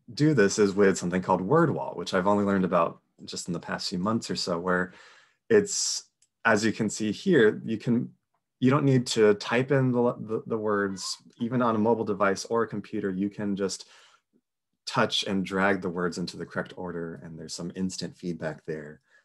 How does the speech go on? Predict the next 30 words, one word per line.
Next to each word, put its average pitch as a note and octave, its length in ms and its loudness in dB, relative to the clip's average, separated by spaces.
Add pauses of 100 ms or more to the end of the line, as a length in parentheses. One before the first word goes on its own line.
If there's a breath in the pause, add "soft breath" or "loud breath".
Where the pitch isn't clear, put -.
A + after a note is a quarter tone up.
(140 soft breath)
Um, C#2+ 380 -14 (720)
and G#2+ 140 -4
as F#2+ 100 2
a F#2+ 80 0
tool, G2 240 0
you F2+ 140 0
can F#2 320 -6 (380 soft breath)
set A#2+ 380 0
assignments B2+ 560 -2
so - 80 -4
you F#2+ 80 -2
can F#2+ 280 -4
see G2+ 360 -4
what G2 160 -4
students G2 400 -4
are, F#2 140 -2
are, F#2 300 -6
are F#2+ 80 -10
doing F#2+ 340 -4
or E2+ 60 -6
not F2+ 220 -6
doing. F2+ 240 -6
So - 140 -10
there's F2 140 -4
some G2 120 -6
of E2 60 -6
that - 200 -14
analytics F2+ 580 -6
and E2 300 -12
assessment - 520 -4